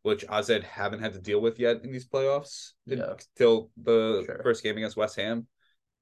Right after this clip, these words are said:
Speaker 1: And we saw them get absolutely dominated on the counter.
Speaker 2: Yeah.
Speaker 1: I mean, West Ham were tearing through 'em.
Speaker 2: And they have,
Speaker 1: So
Speaker 2: and West Ham, like, yes, the consistency's been a problem, but they do, player for player, have a lot of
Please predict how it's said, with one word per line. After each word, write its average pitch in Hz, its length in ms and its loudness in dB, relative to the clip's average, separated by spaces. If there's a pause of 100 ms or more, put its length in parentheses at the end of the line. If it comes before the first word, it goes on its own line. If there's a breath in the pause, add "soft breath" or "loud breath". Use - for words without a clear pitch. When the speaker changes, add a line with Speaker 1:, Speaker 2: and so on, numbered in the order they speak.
Speaker 1:
And 98 520 -2 (460)
we 107 140 -8
saw 98 240 0
them 95 160 -2
get 82 200 -4 (120)
absolutely 90 460 -8 (280)
dominated 87 440 -8
on 80 100 -12
the - 60 -18
counter. 85 540 -12
Speaker 2:
Yeah. 98 180 -4
Speaker 1:
I 98 40 -4
mean, 98 100 -8
West 110 200 0
Ham 101 140 -2
were 90 120 -2
tearing 107 480 -6
through 98 280 -6
'em. 90 160 -14 (320)
Speaker 2:
And 165 100 0
they 160 100 8
have, 175 200 8
Speaker 1:
So - 100 4
Speaker 2:
and 160 180 4
West 165 200 6
Ham, 170 320 2 (100)
like, 123 300 0 (720)
yes, 113 220 -2
the 139 100 -8
consistency's 135 560 -6
been 139 120 0
a 139 40 0
problem, 143 280 4
but 139 100 -4
they 131 120 -2
do, 139 520 2
player 127 320 -2
for 120 140 -12
player, 110 480 0
have 120 120 -4
a 117 40 -6
lot 110 280 0
of - 160 -6